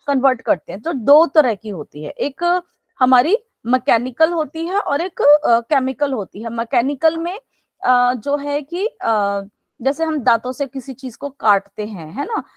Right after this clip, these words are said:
और केमिकल में हमारे शरीर के ही कुछ जो होते हैं, ज्यूसेस होते हैं, एंजाइम्स होते हैं, वो उस खाने को सिंपल फॉर्म में, जो है, चेंज करती है।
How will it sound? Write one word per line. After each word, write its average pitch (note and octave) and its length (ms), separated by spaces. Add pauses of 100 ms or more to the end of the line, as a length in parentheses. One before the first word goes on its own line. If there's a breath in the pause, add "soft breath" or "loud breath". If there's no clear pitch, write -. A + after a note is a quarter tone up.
(180 loud breath)
और C4 120
केमिकल C4+ 560
में F4+ 100
हमारे C#4+ 380
शरीर C#4 300
के D4 140
ही D4+ 140
कुछ D4+ 280
जो C#4 260
होते C4 280
हैं, C#4 200
ज्यूसेस A#3 420
होते C4+ 280
हैं, D#4 180 (540 loud breath)
एंजाइम्स B3 580
होते C#4 240
हैं, D#4 140
वो C#4+ 240
उस D4 260
खाने C4+ 460
को E4+ 300
सिंपल C#4+ 400
फॉर्म B3+ 240
में, D4+ 320
जो C4 140
है, C#4 160
चेंज B3 400
करती F3 400
है। D#3+ 120